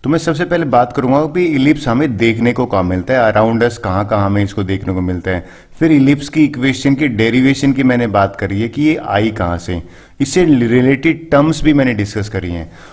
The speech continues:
और लास्ट में इस वीडियो के मैंने एनसीईआरटी बुक है, उसके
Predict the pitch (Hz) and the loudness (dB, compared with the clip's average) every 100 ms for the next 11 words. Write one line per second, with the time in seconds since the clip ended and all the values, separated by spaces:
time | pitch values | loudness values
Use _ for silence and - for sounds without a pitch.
0 | - - 185 170 120 107 127 151 190 190 | -18 -2 0 2 2 4 2 0 0 0
1 | 185 151 160 156 170 165 160 160 143 131 | -2 2 2 4 0 0 2 2 2 4
2 | 131 143 151 151 135 123 131 131 143 139 | 4 4 0 -2 -4 2 2 2 0 2
3 | 135 131 139 123 98 107 107 98 101 110 | 2 0 -2 -2 -2 -4 -4 -2 0 2
4 | 120 123 113 107 - - 120 123 123 127 | 0 0 -4 -6 -10 -6 -2 0 0 -2